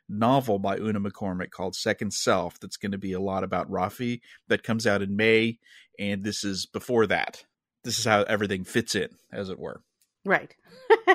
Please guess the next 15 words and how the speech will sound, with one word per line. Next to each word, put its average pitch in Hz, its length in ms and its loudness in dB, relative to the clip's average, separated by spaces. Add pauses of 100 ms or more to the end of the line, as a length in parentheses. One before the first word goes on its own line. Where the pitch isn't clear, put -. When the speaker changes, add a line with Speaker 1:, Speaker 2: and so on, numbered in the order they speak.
(560)
Speaker 2:
So 190 360 6 (100)
Speaker 1:
<laughs> - 100 -18
Speaker 2:
that's 185 240 6
the 220 100 -2
setting. 185 480 4
I 185 160 2
would 220 140 6
say, 202 260 6
like, 175 280 4
it's 214 200 4
not 220 380 10
an 233 120 6
audiobook. 175 680 4
Like, 156 160 -2
I, 156 220 0